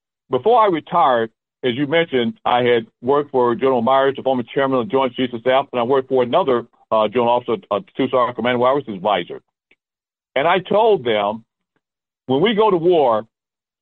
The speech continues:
it better not be like a Vietnam where when the troops come back,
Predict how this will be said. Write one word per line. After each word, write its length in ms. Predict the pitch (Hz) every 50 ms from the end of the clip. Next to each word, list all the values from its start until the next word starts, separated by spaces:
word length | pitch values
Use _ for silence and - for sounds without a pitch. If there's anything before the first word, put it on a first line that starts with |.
| _ _ _
it 200 | 160 175 147 117
better 240 | 113 180 190 180 175
not 320 | 151 156 170 165 156 135 113
be 420 | 139 143 139 131 131 127 127 127 _ _ _ _ _ _ _ _ _ _
like 180 | 127 127 127 123
a 60 | 113
Vietnam 880 | 101 123 147 147 139 131 117 120 135 143 143 131 123 117 110 110 113 - _ _ _ _
where 140 | - 120 117
when 140 | 117 120 117
the 60 | 110
troops 300 | 104 - - 165 160 - _
come 260 | - 147 139 127 113
back, 360 | 101 139 139 127 113 104 -